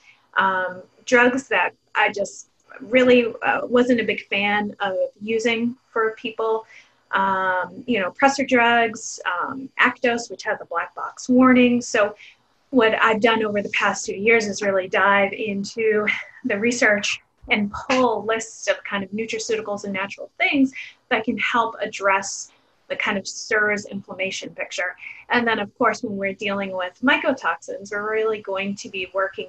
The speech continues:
that, like, detox element. So, um, you know, when we're thinking detox, we're thinking of, you know, repairing the gut first and then supporting phase one and phase two, right? Um,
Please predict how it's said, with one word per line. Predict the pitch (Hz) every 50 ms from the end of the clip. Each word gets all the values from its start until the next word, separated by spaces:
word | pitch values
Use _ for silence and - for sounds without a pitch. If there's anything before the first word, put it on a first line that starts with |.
| 185
that, | - 170 165 170 -
like, | 180 - - _ _ -
detox | 226 220 220 - - - - - - - - -
element. | - 185 - - - - - - _ _ _ _ _ _ _ _
So, | - - - 233 214 208 202 202 190 -
um, | - 202 190 180 180 175 175 175 - _ _ _ _ _
you | - 269 240
know, | 208 196 190
when | 202 208 226
we're | 233 233 240 247
thinking | 262 240 202 - 214 208 196
detox, | 202 254 240 247 - - - 185 190 - - -
we're | - 185
thinking | 185 208 196 196 185 180 180 180 175
of, | 175 175 _ _ _ _ _ _ _ -
you | 185 175
know, | 175 165 185
repairing | 175 185 208 202 208 - - 254 247 262 262 262 254
the | 247 233
gut | 208 226 214 208 220 -
first | - 226 220 208 202 190 185 185 - - -
and | 185 190
then | 190 196 196
supporting | 202 - 220 - - - 240 226 220 220 214 202 202 202
phase | - - 247 233 233 220 220
one | 220 214 208 202 202
and | 202 196 196
phase | - - 214 202 202 202 - -
two, | - - 247 214 208 196 185 180 180 175
right? | 180 185 196 220 - - _ - - - - - _ _ -
Um, | - 190 185 185 175 185 180 -